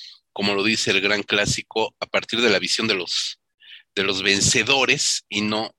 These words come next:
de los derrotados en este caso, ¿no? Entonces creo que me parece muy importante ver esta mixtura de interpretaciones, reinterpretaciones, porque a final de cuentas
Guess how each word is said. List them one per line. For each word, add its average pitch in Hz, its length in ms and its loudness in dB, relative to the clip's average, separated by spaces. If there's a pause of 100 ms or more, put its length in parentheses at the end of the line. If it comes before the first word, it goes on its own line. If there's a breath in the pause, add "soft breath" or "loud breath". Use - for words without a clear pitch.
de 98 140 0
los 90 400 -6 (140)
derrotados - 640 -2
en 107 120 -4
este - 200 -8
caso, - 320 -4
¿no? 113 100 -2
Entonces 123 280 -6
creo 131 160 -6
que 135 100 0
me 113 80 0
parece 107 300 -4
muy 113 140 -2
importante 101 580 -4
ver 104 100 0
esta - 200 -6
mixtura 107 680 -4 (1120 loud breath)
de 120 220 4
interpretaciones, 113 1160 0
reinterpretaciones, 107 1300 0
porque - 240 -10
a - 20 -4
final 123 280 -2
de 139 80 0
cuentas - 720 -2